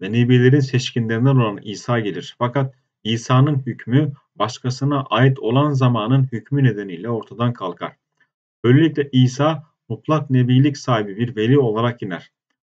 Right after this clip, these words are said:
Muhammedi veliler de bu konuda ona ortaktır. İsa bizdendir ve bizim Efendimizdir. Bu işin başı bir nebi olduğu gibi Adem, yani sonu da bir nebidir. İsa, yani İsa'dır kastedilen.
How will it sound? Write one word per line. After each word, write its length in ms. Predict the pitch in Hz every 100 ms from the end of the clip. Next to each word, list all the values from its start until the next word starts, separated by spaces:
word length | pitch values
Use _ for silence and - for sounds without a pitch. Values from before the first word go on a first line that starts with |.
| -
Muhammedi 600 | 110 131 135 127 143 151
veliler 480 | 131 117 104 90 87
de 140 | 120
bu 120 | 135 135
konuda 440 | 123 107 110 135
ona 280 | 110 127 113
ortaktır. 580 | - 107 - 87 - _ _ _ _ _ _ _
İsa 440 | 120 123 147 143 127
bizdendir 520 | 104 127 143 156 135
ve 120 | 107
bizim 200 | 113 139
Efendimizdir. 800 | 120 117 107 98 98 - - - _ _ _ _ -
Bu 120 | 131
işin 320 | 127 143 127
başı 320 | 107 104 147
bir 160 | 135 117
nebi 220 | 117 143
olduğu 380 | 143 113 98 92
gibi 460 | 82 113 147 143 - _ -
Adem, 500 | 101 101 127 151 135
yani 180 | 98 98
sonu 340 | - 120 131
da 220 | 139 147 117
bir 280 | 135 135 _
nebidir. 600 | 98 98 113 95 - - _ _ _ _ _ _ _ _
İsa, 560 | 120 127 - 160 170 _ _ _ _ _ _ _
yani 300 | 98 113 117
İsa'dır 380 | 101 120 101 90
kastedilen. 600 | 95 - 87 78 80